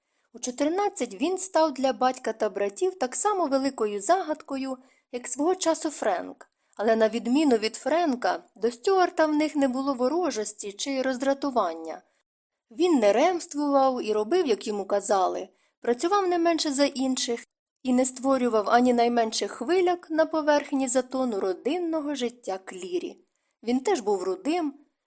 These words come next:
але його волосся мало темніший відтінок, ніж у решти хлопців, більше схожий на чорне дерево, а очі його були ясними й чистими, як прозора вода у тихому ставку.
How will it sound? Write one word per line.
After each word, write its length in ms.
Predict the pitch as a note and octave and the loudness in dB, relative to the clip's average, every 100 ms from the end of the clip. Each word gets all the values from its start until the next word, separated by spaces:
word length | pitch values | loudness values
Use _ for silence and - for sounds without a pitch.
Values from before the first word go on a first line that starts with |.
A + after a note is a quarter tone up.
| - | -4
але 180 | E4 | 0
його 220 | F4+ E4+ F4+ | 2 2 2
волосся 500 | A#3+ C4 F4 - C#4 | 2 0 -2 0 0
мало 320 | C4+ D#4+ C#4 | 2 2 0
темніший 560 | C4+ B3+ C4+ C#4 C#4 | -2 0 0 0 -2
відтінок, 680 | A#3+ C4 - G4+ C4 F3+ F3 | -6 -10 -10 -4 -4 -4 -6
ніж 180 | G3+ G3 | -6 -4
у 80 | G#3+ | 0
решти 340 | A3 A3 C#4 | 0 0 -6
хлопців, 640 | - C#4 G3+ - - E3+ - _ _ | -4 -4 -4 -6 -10 -10 -12 _ _
більше 320 | G3+ A3 A#3+ | -10 -4 -4
схожий 400 | A3+ - C4 B3+ | -4 0 2 2
на 120 | A#3+ A#3+ | 0 0
чорне 420 | C4+ B3+ C4+ C#4+ | 0 2 2 2
дерево, 520 | A3+ F#3+ E3 - - _ _ _ _ | 2 0 -2 -8 -14 _ _ _ _
а 120 | F3+ | -2
очі 340 | G3+ A3+ A#3 G#3+ | 2 2 2 -2
його 260 | G#3 G#3+ | -2 -2
були 280 | G3 G3+ A3 | -4 -4 -4
ясними 640 | G#3+ G3+ - C#4 F4 F#4 D#4+ | -2 -2 -2 -2 -2 -2 -4
й 40 | |
чистими, 720 | C#4+ - A3 G#3+ F#3+ F3+ E3+ F3 _ _ | -4 -4 -4 -4 -8 -8 -10 -12 _ _
як 200 | B3 A3+ - | -4 -2 0
прозора 440 | B3+ B3 C4+ A3+ | -2 2 2 4
вода 340 | G#3 A#3 F#4+ | 2 0 2
у 120 | F#4+ A#3 | 2 0
тихому 460 | - G3+ A3 G3+ | -2 -4 -4 -4
ставку. 640 | G#3+ - G#3+ - - F3 | -6 -2 -2 -4 -14 -16